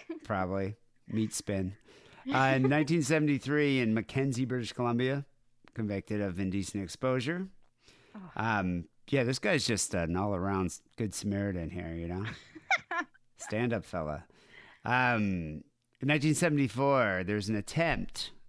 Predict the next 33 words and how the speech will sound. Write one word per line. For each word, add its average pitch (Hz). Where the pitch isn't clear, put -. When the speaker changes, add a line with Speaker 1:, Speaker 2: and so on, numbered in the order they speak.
Speaker 2:
by 120
prosecutors 101
to -
have 92
him 98
be 98
charged 113
as 101
a 90
dangerous 92
offender. 90
But -
with 110
the 110
help 127
from 160
his 165
lawyer, 180
I 101
mean, 104
he 113
had 113
a 110
really 131
good 127
lawyer, 101
uh, -
Speaker 1:
He -
Speaker 2:
the 113
request -
Speaker 1:
does. 127
Speaker 2:
was 110
denied. 90